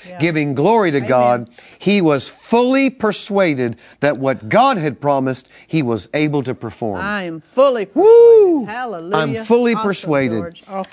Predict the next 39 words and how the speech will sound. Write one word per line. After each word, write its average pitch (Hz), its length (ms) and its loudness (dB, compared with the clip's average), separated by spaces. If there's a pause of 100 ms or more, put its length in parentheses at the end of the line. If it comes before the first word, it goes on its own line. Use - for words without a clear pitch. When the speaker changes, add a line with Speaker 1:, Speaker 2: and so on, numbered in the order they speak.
Speaker 2:
It 156 80 -4
says 190 300 -2
in 160 120 -2
verse 151 200 -2
twenty, 151 280 -4
I'll 127 100 -2
just, 135 240 -8
we 135 100 -4
just 120 160 -8
have 117 140 -4
moments 107 420 -4
left 110 240 -6
Speaker 1:
Okay. 165 100 -6
Speaker 2:
here, 98 80 -6
but 95 220 -6 (800)
if 156 160 -4
you 151 80 0
look 156 200 0
there 147 140 -2
at 127 100 -8
the 113 60 -10
bottom 135 320 0
of 104 100 -6
the 95 80 -12
page, 120 480 -4 (560)
um, 117 280 0
in 135 180 -2
verse 135 240 -2
twenty, 151 540 -2 (460)
"He 139 120 -2
staggered 180 560 -2
not 165 220 -2
at 135 80 -6
the 123 80 -8
promise 151 440 -4
of 107 140 -6
God 135 260 0
through - 160 -6
unbelief." 131 680 0